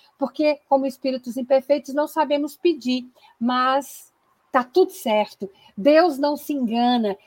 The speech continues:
Deus não nos enganaria. Então, Senhor, eu tô pedindo tanto aqui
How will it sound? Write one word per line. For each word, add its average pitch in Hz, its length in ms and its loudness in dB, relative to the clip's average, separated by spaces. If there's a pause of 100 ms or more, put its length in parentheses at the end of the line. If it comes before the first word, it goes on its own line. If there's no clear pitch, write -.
(160)
Deus 311 420 4
não 330 240 2
nos 339 280 4
enganaria. 311 1160 2 (320)
Então, 330 300 -2
Senhor, 320 640 0 (200)
eu 339 140 2
tô 359 180 0
pedindo 294 640 0 (140)
tanto 403 340 0
aqui 277 640 0